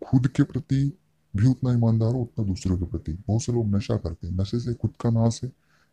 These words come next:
पैसों का नाश है, और जो खुद का नाश है उससे हमारे जो परिवार जिनसे आप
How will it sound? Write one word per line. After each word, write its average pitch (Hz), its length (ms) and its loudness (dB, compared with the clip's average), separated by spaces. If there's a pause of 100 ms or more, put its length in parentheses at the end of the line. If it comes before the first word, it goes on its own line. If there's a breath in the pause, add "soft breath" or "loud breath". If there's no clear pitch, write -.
(120)
पैसों 92 240 2
का 110 80 4
नाश 110 260 2
है, 117 60 2
और 117 100 -2
जो 113 100 0
खुद 117 200 -2 (100)
का 147 100 4
नाश 120 300 0
है 120 60 0
उससे 113 220 -4
हमारे 107 300 0
जो 107 100 0
परिवार 92 500 2
जिनसे 92 280 0
आप 90 60 0